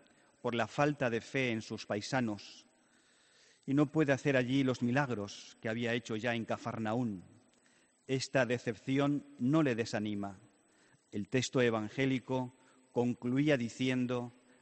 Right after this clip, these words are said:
que recorría los pueblos de alrededor enseñando. Continúa el texto de San Marcos con la misión de los doce, que es el fragmento que hoy hemos leído. Es el primer envío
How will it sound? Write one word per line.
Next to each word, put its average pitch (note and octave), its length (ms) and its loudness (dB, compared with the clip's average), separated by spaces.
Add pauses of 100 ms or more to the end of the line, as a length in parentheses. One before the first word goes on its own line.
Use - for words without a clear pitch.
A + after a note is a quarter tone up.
(120)
que B2 120 -2
recorría B2 640 0
los A#2+ 180 -2
pueblos B2+ 720 -2
de A2+ 220 -2
alrededor A#2 760 0 (280)
enseñando. G#2 800 -4 (920)
Continúa C#3 460 6
el C#3 100 2
texto D3+ 280 0
de C#3 100 0
San A#2+ 160 -4
Marcos A#2+ 680 -4 (340)
con B2+ 160 -2
la B2 80 2
misión C3 400 -2
de B2 100 0
los A2 240 -6
doce, G#2 400 -6 (540)
que B2+ 140 -2
es B2 120 -4
el A#2+ 120 -2
fragmento B2+ 640 -2
que A#2+ 180 -2
hoy G#2+ 300 0 (400)
hemos A#2+ 320 -2
leído. G#2+ 560 -6 (600)
Es - 180 -4
el C3+ 100 2
primer B2 300 0
envío A2 560 -2